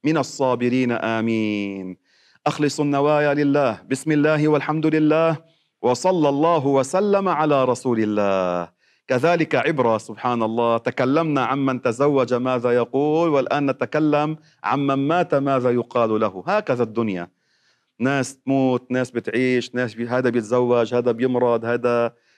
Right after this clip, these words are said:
يفقر، هذا يغنى. سبحان الله الذي يغير ولا يتغير.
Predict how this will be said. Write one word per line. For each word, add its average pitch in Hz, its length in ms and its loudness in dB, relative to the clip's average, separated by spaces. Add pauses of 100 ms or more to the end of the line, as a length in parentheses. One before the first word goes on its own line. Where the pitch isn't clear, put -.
(120)
يفقر، 123 440 -2
هذا 117 340 2
يغنى. 123 460 0
سبحان 151 460 -4
الله 127 340 0
الذي 120 320 -2
يغير 120 640 0 (460)
ولا 113 380 2
يتغير. 95 600 -4